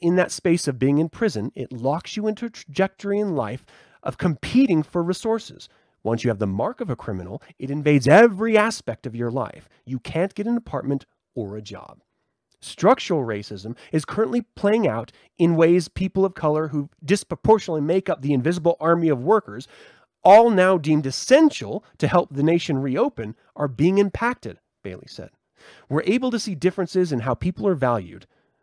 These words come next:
who co-authored, uh, Bailey co-authored a twenty seventeen paper on The Lancet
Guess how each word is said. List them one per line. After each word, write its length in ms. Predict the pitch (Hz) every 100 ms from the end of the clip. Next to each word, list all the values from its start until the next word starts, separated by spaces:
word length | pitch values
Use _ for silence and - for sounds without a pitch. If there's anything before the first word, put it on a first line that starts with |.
| _ _
who 160 | 175 165 _ -
co-authored, 580 | 175 170 160 - 143 -
uh, 220 | 127 120
Bailey 340 | 117 156 139
co-authored 440 | 123 135 123 127 117
a 60 |
twenty 220 | 110 135 120
seventeen 420 | 127 117 - 120
paper 400 | 120 104 107 -
on 140 | 117 110
The 60 |
Lancet 460 | 107 117 120 -